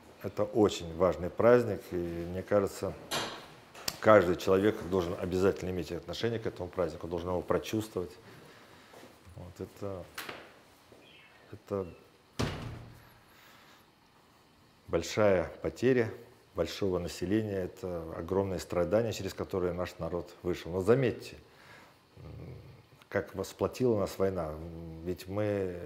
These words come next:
полстраны было разрушено, э, столько жертв принесено, и как быстро мы оправились от всего, как быстро мы запустили первого человека в космос.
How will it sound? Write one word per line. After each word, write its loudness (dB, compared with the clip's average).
полстраны 2
было 6
разрушено, 2
э, -6
столько 2
жертв 2
принесено, -2
и -2
как 2
быстро 2
мы 2
оправились 4
от -6
всего, -6
как 2
быстро 2
мы 4
запустили 0
первого 2
человека 4
в -16
космос. -4